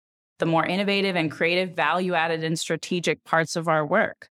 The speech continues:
We can also take the opportunity to focus on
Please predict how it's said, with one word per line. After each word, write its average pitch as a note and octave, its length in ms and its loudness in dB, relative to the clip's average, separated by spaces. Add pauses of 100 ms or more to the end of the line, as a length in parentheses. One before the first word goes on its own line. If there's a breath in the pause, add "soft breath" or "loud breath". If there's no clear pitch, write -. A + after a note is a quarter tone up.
(580)
We B2 120 0
can E3 200 0
also F#3+ 560 2
take F#3+ 240 -6
the F#3+ 100 0
opportunity F#3 760 0
to G3 140 -2
focus E3 520 -2
on D#3+ 560 0